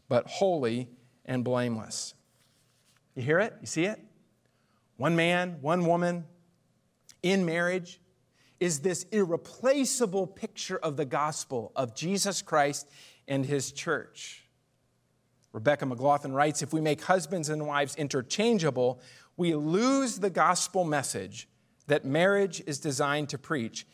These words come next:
and we do violence to the word of life to which women have been drawn for millennia." Do you hear what she's saying? When we make men and women interchangeable, we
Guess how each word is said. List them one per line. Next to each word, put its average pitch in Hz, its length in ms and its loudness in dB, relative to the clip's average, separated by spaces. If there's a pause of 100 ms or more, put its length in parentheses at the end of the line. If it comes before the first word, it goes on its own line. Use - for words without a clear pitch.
(240)
and 156 180 4
we 151 120 4
do 139 200 0
violence 143 1080 2 (340)
to 165 120 0
the 147 120 4
word 165 260 2
of 165 140 -2
life 117 460 2 (480)
to 143 120 -2
which 139 220 2
women 165 520 0
have 147 200 2
been 127 160 0
drawn 139 600 0 (220)
for 135 160 -6
millennia." 120 560 -6 (240)
Do 135 80 -8
you 127 40 -4
hear 190 100 2
what 269 120 -6
she's 220 200 -4
saying? 214 420 -2 (1700)
When 208 200 2
we 214 100 6
make 214 300 2
men 233 320 4
and 208 300 0
women 202 380 2 (120)
interchangeable, 196 1300 0 (220)
we 202 320 0